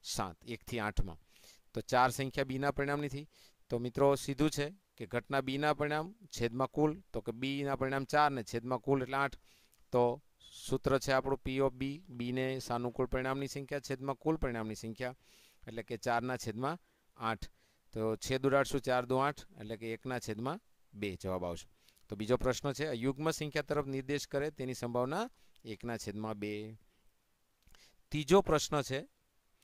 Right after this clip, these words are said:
કે બે કરતાં મોટી સંખ્યા તરફ નિર્દેશ કરે તેની સંભાવના કેટલી છે? તો આપણે પહેલાં એને ધારી લઈએ. ધારો કે તીર બે કરતાં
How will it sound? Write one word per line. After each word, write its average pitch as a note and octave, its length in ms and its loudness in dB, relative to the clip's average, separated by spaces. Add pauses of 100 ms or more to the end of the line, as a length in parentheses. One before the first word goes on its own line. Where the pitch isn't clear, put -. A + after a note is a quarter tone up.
(440)
કે B2 460 -4
બે C#3 260 0 (140)
કરતાં C3+ 800 2
મોટી C3 480 2
સંખ્યા E3 380 0
તરફ D#3 260 2
નિર્દેશ D3+ 420 -4
કરે C#3+ 220 -2
તેની C#3 200 -4
સંભાવના A#2 480 0
કેટલી C3 500 -4
છે? - 180 -14 (640)
તો A#2 80 2
આપણે A2 260 2
પહેલાં B2 240 -2
એને C3 140 -4
ધારી A#2+ 240 0
લઈએ. C3+ 240 -4 (440)
ધારો B2 280 6
કે E3+ 140 0
તીર D#3+ 320 0 (460)
બે C#3+ 300 4
કરતાં A2+ 460 -2